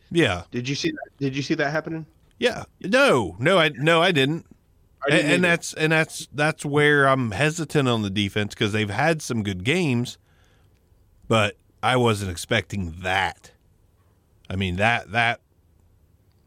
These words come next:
Speaker 1: I don't think that's who this defense is quite yet. Maybe on their way.
Speaker 2: It, it's a, wins are wins,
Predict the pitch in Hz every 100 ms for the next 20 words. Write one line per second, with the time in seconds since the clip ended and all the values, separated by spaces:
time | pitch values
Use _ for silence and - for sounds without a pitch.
0 | _ _ 113 143 143 120 123 117 113 107
1 | 123 117 107 - 104 92 98 - 98 85
2 | 98 85 85 87 - _ _ _ - 110
3 | 110 104 92 87 85 82 82 _ _ _
4 | _ _ - 120 - 120 127 110 - _
5 | _ _ - - - - - - _ _
6 | 127 147 170 190 160 156 147 143 -